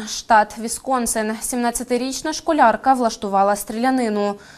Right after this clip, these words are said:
внаслідок якої загинуло двоє людей, ще шестеро поранені. Серед жертв стрілянини один з учителів та старшокласник.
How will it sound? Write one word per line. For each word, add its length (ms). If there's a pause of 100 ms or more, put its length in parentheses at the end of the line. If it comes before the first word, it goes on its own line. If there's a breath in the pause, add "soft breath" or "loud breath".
(160 loud breath)
внаслідок 560
якої 520
загинуло 680
двоє 360
людей, 580
ще 240
шестеро 580
поранені. 720 (160)
Серед 360
жертв 540
стрілянини 800
один 340
з 120
учителів 640
та 220
старшокласник. 1000